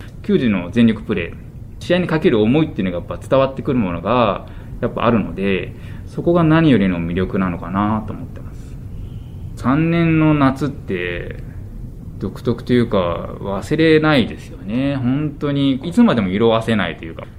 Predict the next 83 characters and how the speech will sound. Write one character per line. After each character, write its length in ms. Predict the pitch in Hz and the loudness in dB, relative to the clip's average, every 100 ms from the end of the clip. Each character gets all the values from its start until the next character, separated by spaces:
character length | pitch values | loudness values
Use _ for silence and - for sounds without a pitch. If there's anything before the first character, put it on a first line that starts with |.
| - - | -14 -4
ま 140 | 139 | 0
あ、 20 | |
い 60 | 180 | 2
い 40 | |
年 160 | 175 120 | 0 0
取 120 | 101 | -6
っ 40 | - | -6
て 140 | 95 | -8
も 400 | 85 80 90 92 - - - | -8 -10 -12 -16 -18 -20 -12
い 80 | 165 | -6
つ 80 | 180 | 0
ま 120 | 127 | 0
で 80 | 104 | 0
も 140 | 92 | 0
若 260 | 107 110 113 | 0 0 -2
く 180 | - 90 | -4 -8
い 80 | 85 | -6
れ 100 | 98 | -6
る 100 | - | -4
と 100 | - | -2
い 120 | 101 | -2
う 80 | - | 0
か、 260 | 185 - 139 | 0 0 0
<laughs> 80 | 139 | 2
あ 40 | |
の 120 | 160 | 2
頃 200 | 180 156 | 4 4
に 100 | 113 | 4
戻 240 | 104 117 120 | 2 2 4
れ 120 | 117 | 2
る 100 | 98 | 0
と 80 | 90 | -6
い 80 | 101 | -10
う 60 | |
か、 160 | 98 - - - - - 123 | -12 -12 -14 -12 -12 -8 -4
う 60 | |
ん、 140 | 101 92 | -4 -4
そ 160 | - | -6
の 440 | 143 139 135 135 - - - - | 0 0 0 -4 -10 -14 -14 -10
一 100 | 123 | -10
瞬 320 | - 147 147 | -6 -4 -4
一 100 | 143 | -4
瞬 200 | 120 98 | -4 -4
っ 20 | |
て 80 | 95 | -2
場 160 | 104 127 | 2 4
面 160 | 139 | 6
場 100 | 147 | 6
面 220 | 139 110 | 6 4
は 280 | 92 87 50 | 2 0 -4
や 60 | 107 | -6
っ 100 | - | -2
ぱ 120 | 123 | 0
り 220 | 98 90 | 0 -2
か 160 | - 98 | -6 -2
け 100 | 113 | 2
が 100 | 117 | 4
え 60 | |
の 80 | 117 | 4
な 100 | 117 | 2
い 40 | 101 | 0
も 120 | 90 | -2
の 60 | 90 | -4
だ 120 | 92 | -2
な 160 | 120 | -2
と 100 | - | -4
思 180 | 90 85 | -8 -10
う 40 | 85 | -10
ん 80 | |
で、 200 | - - - | -12 -12 -8
頑 120 | 101 | -6
張 80 | 95 | -6
っ 40 | |
て 80 | 90 | -10
ほ 60 | - | -14
し 100 | 87 | -14
い 20 | |
な 120 | 82 | -14
と 120 | 92 | -14
思 80 | 90 | -14
い 40 | |
ま 100 | - | -14
す。 240 | - - | -14 -14